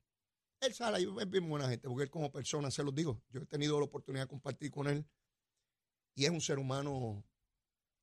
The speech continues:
eh, tremendo. Se los digo tranquilamente. Hay gente en la política que tiene otro tipo de mentalidad. Él es una persona respetuoso,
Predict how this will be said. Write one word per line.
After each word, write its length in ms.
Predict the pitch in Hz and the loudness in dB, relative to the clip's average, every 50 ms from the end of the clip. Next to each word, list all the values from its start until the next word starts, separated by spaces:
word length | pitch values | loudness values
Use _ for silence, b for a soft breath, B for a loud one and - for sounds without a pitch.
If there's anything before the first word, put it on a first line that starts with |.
| _ _ _ _ _ _ _ _ _ _ | _ _ _ _ _ _ _ _ _ _
eh, 320 | - 113 107 107 104 110 - _ _ _ _ _ | -4 -2 0 0 -2 -2 -6 _ _ _ _ _
tremendo. 480 | _ 143 139 127 123 120 107 98 107 - _ _ _ _ _ _ _ _ _ _ _ _ | _ -2 0 0 2 0 0 -2 -6 -8 _ _ _ _ _ _ _ _ _ _ _ _
Se 60 | - | -6
los 120 | - 151 156 | -4 -4 -2
digo 240 | 175 240 269 269 254 | -2 -2 -2 -4 -6
tranquilamente. 720 | - 220 208 185 - 226 226 196 190 208 190 - - - _ _ _ _ _ _ _ _ _ _ _ _ _ _ _ _ _ - | -8 -10 -12 -10 -8 -6 -4 -4 -4 -4 -6 -10 -18 -20 _ _ _ _ _ _ _ _ _ _ _ _ _ _ _ _ _ -6
Hay 120 | 123 147 | -2 -2
gente 160 | 170 175 180 | -2 0 2
en 60 | 208 | 2
la 100 | 196 185 | 2 2
política 340 | 185 165 151 160 170 214 185 | 2 0 0 0 -2 -2 -4
que 140 | 151 143 131 | -2 -4 -6
tiene 200 | 127 143 139 156 | -4 -4 -2 -2
otro 200 | 151 139 - 143 | -2 -2 -4 -8
tipo 240 | 139 - 143 - 151 | -10 -10 -10 -8 -6
de 60 | 143 | -4
mentalidad. 580 | 135 131 123 - - 131 127 120 120 123 127 127 - _ _ _ | -4 -4 -4 -4 -4 -2 0 0 0 0 -2 -4 -8 _ _ _
Él 160 | 123 127 127 | -4 -2 -2
es 60 | 135 | -2
una 180 | 135 143 139 127 | -2 -2 -4 -6
persona 380 | - 113 - - 143 139 123 | -8 -8 -6 -4 -2 -2 -2
respetuoso, 880 | 110 117 113 - - 117 - - 120 120 120 156 185 - 254 247 285 | -4 -6 -8 -8 -8 -10 -8 -4 -2 0 2 2 2 0 -2 -4 -6